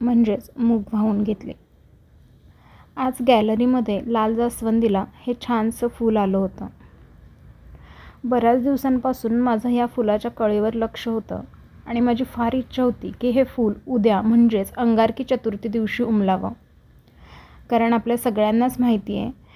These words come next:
की बाप्पाला लाल जास्वंद किती आवडते. पण ते फूल एक दिवस अगोदरच म्हणजे आज उमललं होतं. म्हटलं, "ठीक आहे, काही हरकत नाही." मग नेहमीप्रमाणे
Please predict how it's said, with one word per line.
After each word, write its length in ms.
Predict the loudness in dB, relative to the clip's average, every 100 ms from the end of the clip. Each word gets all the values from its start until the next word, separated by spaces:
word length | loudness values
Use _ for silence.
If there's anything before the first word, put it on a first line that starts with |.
| -20 -10 -4
की 60 |
बाप्पाला 640 | 0 0 0 0 2 0 -2 0
लाल 280 | 2 2
जास्वंद 520 | 2 0 -2 -2 0 -2 -4
किती 200 | -2 0
आवडते. 460 | 2 0 -4 -10 -12 -20 -20 -20 -20 -20 -20 -20 -20 -20 -20 -18 -2
पण 180 | 2 2
ते 160 | 2
फूल 360 | 0 2 2 0 -4
एक 240 | -4 -2 -2
दिवस 300 | 0 0 -2
अगोदरच 680 | -2 0 2 2 0 0
म्हणजे 480 | 0 4 4 4 0 -2 -2
आज 160 | -2 2
उमललं 340 | 2 2 2
होतं. 280 | 0 -2 -12 -16 -20 -20 -20 -20 -20 -20 -14 -4
म्हटलं, 260 | 0 2 2
"ठीक 220 | 2 -2 -4
आहे, 80 |
काही 380 | -8 -6 0 2
हरकत 380 | 2 0 -4 -6
नाही." 140 | -8 -10 -18 -20 _ -20 -20 -20 -20 -8
मग 80 | 2
नेहमीप्रमाणे 840 | 4 6 4 2 0 2 2 0